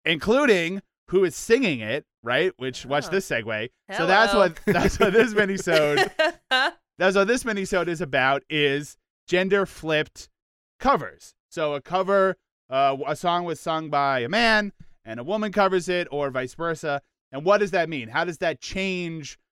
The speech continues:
Speaker 1: the story? How does that change what the song is saying when you do that? Now, this
Speaker 2: Yeah.
Speaker 1: is, our premise is gender, gender flip covers that are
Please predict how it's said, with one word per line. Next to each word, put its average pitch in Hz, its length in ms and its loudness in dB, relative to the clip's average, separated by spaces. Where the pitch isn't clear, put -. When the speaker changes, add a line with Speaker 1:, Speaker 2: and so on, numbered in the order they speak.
Speaker 1:
the 135 80 -14
story? 196 440 0
How 160 120 0
does 156 120 -4
that 147 160 -8
change 160 420 -8
what 139 200 -6
the 139 80 -12
song 127 420 -6
is 110 100 -12
saying 110 580 -6
when 131 180 -8
you 127 80 -6
do 147 240 -2
that? 98 220 -10
Now, 151 180 0
this 214 300 -2
Speaker 2:
Yeah. 202 80 2
Speaker 1:
is, 175 340 -2
our 143 120 0
premise 190 400 0
is 156 220 -6
gender, 180 340 -2
gender 202 280 0
flip 190 320 -4
covers 170 340 -2
that 151 120 -2
are 143 240 -4